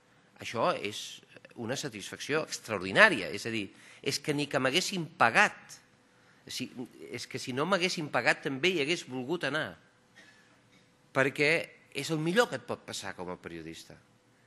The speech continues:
I cadascú en la seva professió sempre té allò que pensa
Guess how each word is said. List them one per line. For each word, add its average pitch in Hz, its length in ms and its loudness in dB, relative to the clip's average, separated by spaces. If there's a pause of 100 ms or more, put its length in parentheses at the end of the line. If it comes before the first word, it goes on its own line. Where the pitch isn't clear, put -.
(160)
I 110 80 -8
cadascú 185 480 -2
en 165 80 0
la 135 80 0
seva 190 220 -2
professió 190 480 -4 (640)
sempre 165 400 -4
té 165 200 0 (520)
allò 135 360 6 (720)
que 123 120 -4
pensa 185 480 0